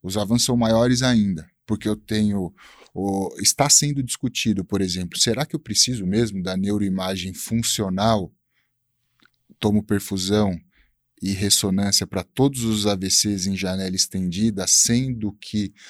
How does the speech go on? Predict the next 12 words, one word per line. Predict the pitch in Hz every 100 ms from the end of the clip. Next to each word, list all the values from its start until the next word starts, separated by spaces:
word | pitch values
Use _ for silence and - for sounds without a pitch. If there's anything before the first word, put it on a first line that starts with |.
| - -
a | 87
tomografia, | 110 107 107 107 104 - 120 117
quanto | - 107 -
mais | 101 104 120 120
passa | - 107 104 - 101
o |
tempo, | - 104 104 98 - 73 - -
mais | - 101 107 -
sensível | 113 104 - - 123 104 98
ela | 90
se | 87 85
torna? | - 113 110 87